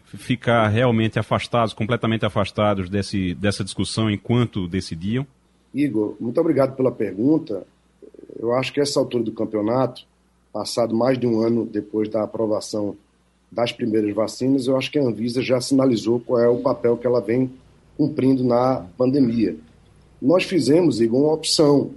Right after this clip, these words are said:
Speaker 2: no início dessa jornada que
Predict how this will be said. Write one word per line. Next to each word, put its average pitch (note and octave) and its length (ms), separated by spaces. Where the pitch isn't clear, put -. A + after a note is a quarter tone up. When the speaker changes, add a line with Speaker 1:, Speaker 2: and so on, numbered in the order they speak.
Speaker 2:
no A2+ 180
início A#2 480
dessa A2 320
jornada A2+ 640
que C3 360